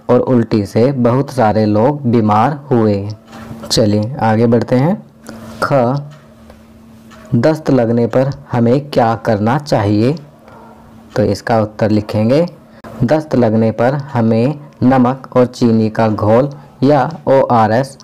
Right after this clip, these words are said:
का घोल पीना चाहिए ताकि शरीर में पानी की कमी ना हो। दूसरा, नारियल पानी पीना चाहिए ताकि शरीर को ज़रूरी minerals मिलते रहें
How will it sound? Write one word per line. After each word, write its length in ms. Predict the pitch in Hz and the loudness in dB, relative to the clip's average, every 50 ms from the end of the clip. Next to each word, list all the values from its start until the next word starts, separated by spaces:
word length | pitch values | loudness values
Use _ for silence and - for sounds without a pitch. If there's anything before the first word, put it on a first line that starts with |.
| - - - | -20 -18 -4
का 140 | - - 113 110 | -2 0 0 0
घोल 360 | 104 104 110 113 117 139 147 | 2 2 2 2 2 2 0
पीना 420 | 147 - 131 117 110 113 117 127 | 0 0 2 2 4 2 2 0
चाहिए 560 | 139 - - 113 101 101 104 104 113 127 147 151 - - - - - - - | -2 -2 -2 -2 0 0 2 2 2 0 0 -2 -6 -16 -20 -20 -14 -4 -2
ताकि 420 | 151 156 156 156 139 127 131 139 | 0 0 0 0 0 0 0 0
शरीर 420 | 143 - - 139 123 120 117 113 110 | -2 -2 0 2 2 4 4 4 4
में 160 | 110 120 127 127 - | 4 2 2 2 0
पानी 340 | 127 117 107 107 110 107 | -2 0 2 2 2 0
की 160 | 104 - 127 120 | 0 0 -2 0
कमी 360 | - - 104 101 110 127 147 | 0 -2 0 0 2 0 2
ना 260 | 147 135 120 117 107 | 2 2 2 2 0
हो। 300 | 95 95 101 104 107 117 - - - - - - - - - - - - - | 0 0 -2 -2 -2 -4 -6 -12 -20 -20 -20 -20 -20 -20 -20 -20 -8 -4 -2
दूसरा, 500 | 104 113 110 104 - - 135 127 131 139 147 - - - - - - - - - | 0 2 0 0 0 0 0 0 0 -2 -6 -12 -18 -20 -20 -20 -20 -12 -4 0
नारियल 360 | 135 147 151 151 143 143 131 | 2 2 2 2 2 2 0
पानी 320 | 127 123 120 113 110 117 113 | 0 0 0 2 2 0 0
पीना 340 | 110 - 113 107 107 107 110 | 0 0 0 0 2 0 0
चाहिए 480 | 107 - 120 113 113 113 117 139 156 156 147 - - - | 0 0 0 0 2 2 2 0 0 -2 -6 -14 -6 -2
ताकि 380 | 156 131 123 117 - 127 127 147 147 143 - | 0 0 0 0 0 -2 -2 -2 -4 -6 -6
शरीर 400 | - - 131 123 123 120 113 101 | -2 0 2 2 2 0 0 -2
को 260 | - - 117 120 139 147 143 - - - - - - - - 123 | -2 0 0 0 0 0 -6 -12 -20 -20 -20 -20 -20 -8 -2 0
ज़रूरी 380 | 135 139 131 131 127 131 147 143 143 | 2 2 2 2 2 0 0 0 0
minerals 560 | 127 123 120 113 113 113 127 143 143 - 123 | 2 2 2 2 2 2 0 0 -2 -2 0
मिलते 380 | 120 117 113 104 - 113 110 107 | 2 2 2 2 2 2 2 2
रहें 340 | 110 110 117 135 160 170 | 2 2 2 0 0 -2